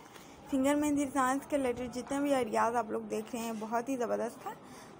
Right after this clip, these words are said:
और ये आप लोग easily copy भी कर सकते हैं, क्योंकि आप लोग को highlighted करके दिखाए हैं और easily copy कर सकते हैं आप लोग। Three fingers पे, four fingers पे, five fingers पे different designing ideas हैं।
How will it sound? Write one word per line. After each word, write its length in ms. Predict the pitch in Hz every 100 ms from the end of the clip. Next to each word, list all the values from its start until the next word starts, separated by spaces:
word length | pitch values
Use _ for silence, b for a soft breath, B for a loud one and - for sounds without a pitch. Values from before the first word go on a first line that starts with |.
| -
और 180 | - 226
ये 100 | 233
आप 200 | 240 226
लोग 160 | 247
easily 280 | 247 233 262
copy 340 | 269 226 214 226
भी 120 | 262
कर 160 | 262
सकते 360 | 240 269 220 -
हैं, 340 | 240 240 233
क्योंकि 260 | 214 220 220
आप 220 | 208 202
लोग 160 | 196 -
को 80 | 220
highlighted 560 | 208 214 208 208 262
करके 340 | - 226 214 214
दिखाए 340 | 214 214 208
हैं 420 | 220 214 208 -
और 520 | 208 202 196 175 202 -
easily 340 | 226 220 254 262
copy 300 | 247 214 220
कर 140 | 226
सकते 320 | 214 233 -
हैं 100 | 226
आप 60 | 208
लोग। 100 | 220
Three 260 | - 233 254
fingers 380 | 277 247 233 247
पे, 280 | - 233 233 B B B B B -
four 200 | 254 254
fingers 420 | 262 262 240 240
पे, 180 | 240 233
five 280 | 233 220 240
fingers 460 | 233 254 233 233 226
पे 240 | 220 220
different 460 | 214 220 269 262 233
designing 440 | 220 208 196 196
ideas 460 | 208 196 202 190 220
हैं। 80 | 330